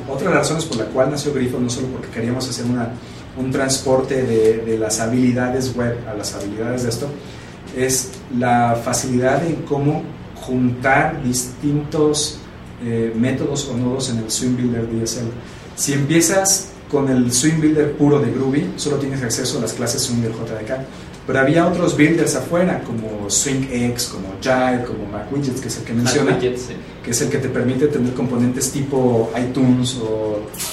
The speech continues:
Speaker 1: o similares a Mac O S,
Speaker 2: Windows.
Speaker 1: aún dentro de Windows o Linux, se ven como si fuera Mac
Speaker 2: Sí.
Speaker 1: O S. Pero la forma como, sin Griffon, lo que, para juntar todos esos nodos o tener un, un script de vista coherente, tienes que hacer much-,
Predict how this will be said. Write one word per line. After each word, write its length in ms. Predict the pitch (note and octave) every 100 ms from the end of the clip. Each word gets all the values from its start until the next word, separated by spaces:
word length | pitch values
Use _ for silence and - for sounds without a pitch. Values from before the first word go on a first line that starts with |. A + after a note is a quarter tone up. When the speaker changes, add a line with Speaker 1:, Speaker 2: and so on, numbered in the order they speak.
| B2+
Speaker 1:
o 60 | B2
similares 560 | C#3+ C3+ C3+ C3+ -
a 60 | A2+
Mac 200 | A#2+ B2
O 80 | B2+
S, 140 | B2
Speaker 2:
Windows. 200 | - C#3
Speaker 1:
aún 100 | E3
dentro 240 | D#3 D3+ C3
de 80 |
Windows 340 | B2+ D#3+ D3 C#3
o 40 |
Linux, 260 | D3 D#3+ B2
se 80 | A#2+
ven 140 | C3+
como 160 | - B2
si 80 | -
fuera 160 | B2+
Mac 160 | B2+ -
Speaker 2:
Sí. 60 |
Speaker 1:
O 60 | A#2+
S. 240 | - B2 - - - - - - - - - -
Pero 240 | D3+ D#3
la 100 | D3+
forma 320 | C#3+ F#3 A3+ -
como, 320 | C#3+ B2+ -
sin 260 | D#3+ C#3+
Griffon, 480 | C#3+ A3+ - C#3+ D3 - B2+
lo 140 | B2+
que, 160 | B2 B2
para 300 | - C3 B2+
juntar 360 | C#3+ C#3 D#3+
todos 160 | F#3 F#3
esos 340 | E3+ E3 C#3+
nodos 420 | C#3 C#3+ C#3+ C#3 A#2
o 40 |
tener 280 | A#2+ A#2 C#3
un, 160 | D#3+ - - -
un 380 | D3+ D#3 D#3+ D#3
script 400 | - - C#3 C#3
de 100 | B2
vista 540 | B2+ C#3 - - - -
coherente, 720 | A#2+ A#2 B2 B2+ B2+ D#3+ F#3 - - - - - -
tienes 260 | D3+ D#3+ D#3+
que 100 | D3+
hacer 340 | - C#3+ C#3
much-, 500 | B2+ C3 C#3+ C#3+ -